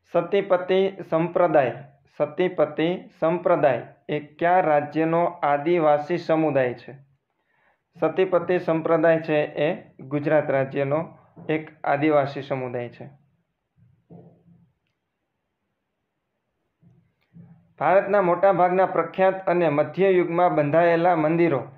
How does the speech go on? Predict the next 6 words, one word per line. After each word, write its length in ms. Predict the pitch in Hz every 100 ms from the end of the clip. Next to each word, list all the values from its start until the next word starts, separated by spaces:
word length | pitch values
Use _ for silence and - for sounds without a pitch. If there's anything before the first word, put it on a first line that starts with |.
| _ _ _ -
ત્રણ 260 | 180 202
પ્રકારની 580 | 202 175 170 175 180 185
સ્થાપત્ય 680 | 175 - 156 156 180 175 180
શૈલી 380 | 143 170 170 170
ધરાવે 380 | 147 139 131 120
છે. 160 | -